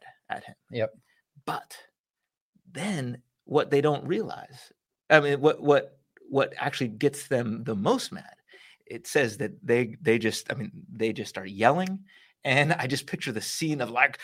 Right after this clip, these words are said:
Speaker 1: "I can't listen to this anymore. No." It's when, it's when Stephen says that he has ascended and sits at the right hand of God.
Speaker 2: Yeah.
Speaker 1: It's, it's, so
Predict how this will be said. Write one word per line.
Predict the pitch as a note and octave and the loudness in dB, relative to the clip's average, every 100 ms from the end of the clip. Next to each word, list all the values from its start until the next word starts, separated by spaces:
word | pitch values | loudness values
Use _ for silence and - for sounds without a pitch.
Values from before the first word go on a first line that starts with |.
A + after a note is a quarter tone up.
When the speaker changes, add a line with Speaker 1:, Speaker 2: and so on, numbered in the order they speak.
| - | -2
Speaker 1:
"I | - C#4 | 2 2
can't | C#4 D4+ D4 C#4 | 4 6 6 8
listen | C#4 C4+ C#4+ | 6 6 4
to | C#4 | 4
this | C4+ C#4 | 4 4
anymore. | C#4 C4+ C4+ C4 B3+ C4 B3+ C4+ B3+ | 4 6 8 10 10 6 4 -6 -2
No." | D4+ D4+ D4 C#4+ C#4 B3+ A3+ - _ - | 2 4 6 4 2 0 -2 -10 _ -12
It's | - | -8
when, | G#2+ D#3+ F3+ F#3+ G3 - _ _ _ | -2 0 0 -2 -6 -10 _ _ _
it's | - - | -18 -4
when | C#3+ E3 D#3+ | 2 4 2
Stephen | - C3+ B2 | 2 2 2
says | - A2 G#2 | 0 0 -2
that | - | -6
he | - A2+ | -4 -4
has | G2+ | -4
ascended | G#2 - - G2 F#2 - - _ - | -10 -10 -6 -6 -8 -16 -20 _ -18
and | G#2 | -16
sits | - F#2 C#3+ - | -6 0 0 0
at | |
the | G#2 | -8
right | G#2 A2 - | -4 -6 -6
hand | G2 | -10
of | F#2+ | -10
God. | - - - _ | -14 -16 -16 _
Speaker 2:
Yeah. | F#2+ F2 F2 - _ - - | -12 -12 -12 -18 _ -12 -6
Speaker 1:
It's, | B2+ - _ - | -6 -8 _ -20
it's, | - - | -16 -4
so | - C#3 | 2 2